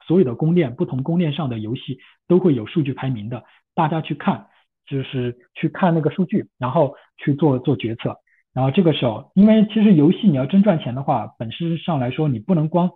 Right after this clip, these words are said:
不是光买它的币，然后你要真的能参与到这个游戏里，其实是最好的。那游戏基建也是，对，你最，再不行你就别投游戏本身了，你去投它的基础建设。对，投这种游戏攻略啊，对吧？投，啊，啊，啊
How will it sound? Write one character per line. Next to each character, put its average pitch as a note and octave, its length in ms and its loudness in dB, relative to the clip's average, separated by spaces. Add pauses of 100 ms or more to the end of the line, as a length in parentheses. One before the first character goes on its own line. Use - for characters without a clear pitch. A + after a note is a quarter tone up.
(300)
不 B2+ 100 -2
是 F3 100 -4
光 F#3 220 4
买 A2+ 140 2
它 D3 120 -4
的 C#3+ 80 -4
币， B2+ 300 -6
然 C3 140 -6
后 E3 80 -2
你 B2+ 80 -2
要 A2+ 140 -6
真 G3 140 2
的 F#3 80 4
能 C3 180 -2
参 G#3 260 0
与 B2+ 100 2
到 G#2+ 180 -8
这 A#2 120 -8
个 A2+ 80 -8
游 G#2+ 160 -8
戏 C3 160 -10
里， G2+ 160 -18 (280)
其 A#2+ 120 -4
实 B2 80 -6
是 A2+ 200 -6
最 B2+ 160 -4
好 G2+ 200 -12
的。 - 60 -20 (260)
那 E3 160 2
游 D3 160 6
戏 - 160 -4
基 G#3 180 2
建 G#3+ 160 4
也 G#2 140 -6
是， - 160 -12
对， A#2+ 240 -10 (240)
你 C#3 120 2
最， G3 320 4 (300)
再 C#4 100 4
不 F#3 120 4
行 D#3 180 2
你 C3 60 0
就 C3+ 100 -6
别 F#3 140 2
投 F#3+ 120 0
游 C3 140 2
戏 - 140 -2
本 G#2 160 -8
身 D#3+ 160 -4
了， A2+ 120 -8
你 A2 120 -12
去 D#3+ 120 -4
投 C3 220 -6
它 F3+ 100 -2
的 C#3+ 120 2
基 G3 100 -4
础 - 140 -8
建 B2+ 160 -4
设。 - 200 -10 (360)
对， B2 160 -4
投 C3 300 0
这 D#3 120 0
种 C3+ 320 -2
游 B2 140 0
戏 C3 100 -6
攻 F3 160 4
略 G#3 120 6
啊， C#3+ 160 2
对 C3+ 120 -6
吧？ A#2+ 200 -4
投， C3+ 400 -6 (240)
啊， C3+ 100 -6
啊， C3+ 540 -4
啊 C3+ 280 0